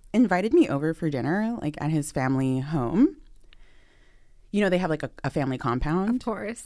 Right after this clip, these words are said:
Speaker 1: Yeah. Um, but so he invited me over for dinner. And, like, I'm sure, like, they have, like,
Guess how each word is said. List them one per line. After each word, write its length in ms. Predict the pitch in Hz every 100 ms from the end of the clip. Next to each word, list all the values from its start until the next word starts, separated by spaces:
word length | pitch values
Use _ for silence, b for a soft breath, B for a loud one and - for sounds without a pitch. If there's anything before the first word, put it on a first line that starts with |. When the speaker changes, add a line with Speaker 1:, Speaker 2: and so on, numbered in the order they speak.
| -
Speaker 1:
Yeah. 240 | 175 - - 185 - -
Um, 340 | 170 156 151 180
but 200 | 208 -
so 140 | 202
he 100 | 202
invited 300 | 196 180 220
me 120 | 262
over 100 | 185
for 140 | 185 156
dinner. 400 | 170 160 135 -
And, 160 | 160 165
like, 240 | 151 147 -
I'm 100 | 160
sure, 280 | - 151 151
like, 340 | - - - - - - -
they 80 | 151
have, 180 | 147
like, 320 | 160 - -